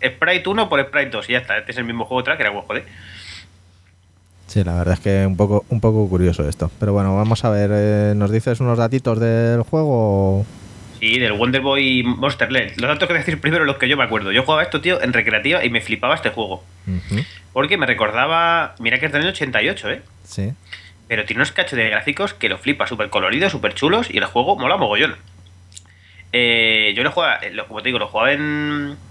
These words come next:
Speaker 1: en recreativa y, y me flipaba, por ejemplo, mucho el tema de que, para empezar, fuera dos jugadores.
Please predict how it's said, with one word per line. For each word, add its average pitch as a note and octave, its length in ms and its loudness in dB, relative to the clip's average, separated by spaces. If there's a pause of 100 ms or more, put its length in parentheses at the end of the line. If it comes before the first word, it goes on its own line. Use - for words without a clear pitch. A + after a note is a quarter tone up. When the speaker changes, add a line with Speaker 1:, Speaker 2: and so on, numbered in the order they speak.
(540)
Speaker 1:
en A#2 500 0
recreativa A#2 720 0 (720)
y, A#2 680 2 (840)
y B2+ 120 2
me A#2 100 0
flipaba, A#2 320 -2
por D3+ 80 0
ejemplo, D#3 260 0
mucho F3+ 220 -2
el D#3 60 -2
tema E3 180 2
de A#2+ 80 0
que, F#2+ 120 -6
para G2 160 0
empezar, - 220 -2
fuera C3 200 0
dos D3+ 100 -2
jugadores. G#2+ 580 0